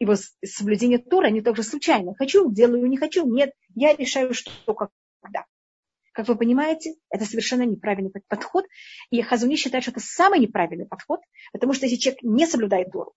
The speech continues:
с ним можно хотя бы спорить. А человек, который решает, когда ему хочется да, когда ему хочется нет, это самое сложное,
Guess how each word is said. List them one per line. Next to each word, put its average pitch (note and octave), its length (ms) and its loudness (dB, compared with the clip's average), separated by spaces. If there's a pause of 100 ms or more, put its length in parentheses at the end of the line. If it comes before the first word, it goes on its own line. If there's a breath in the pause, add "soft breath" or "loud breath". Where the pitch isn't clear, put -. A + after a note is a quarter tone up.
с - 120 -8
ним A#3+ 80 4
можно B3 180 -2
хотя A#3 200 -4
бы A#3 60 -8
спорить. - 520 -2 (640 loud breath)
А F3+ 200 2 (100)
человек, D4 220 0
который B3+ 240 2
решает, A#3 380 0
когда A3 160 0
ему A3 140 0
хочется A3 400 -2
да, G3+ 120 2
когда G#3 200 -4
ему G#3 120 0
хочется G#3 360 -6
нет, F#4+ 220 0
это G3+ 160 -10
самое D4 420 -2
сложное, D#4 520 -4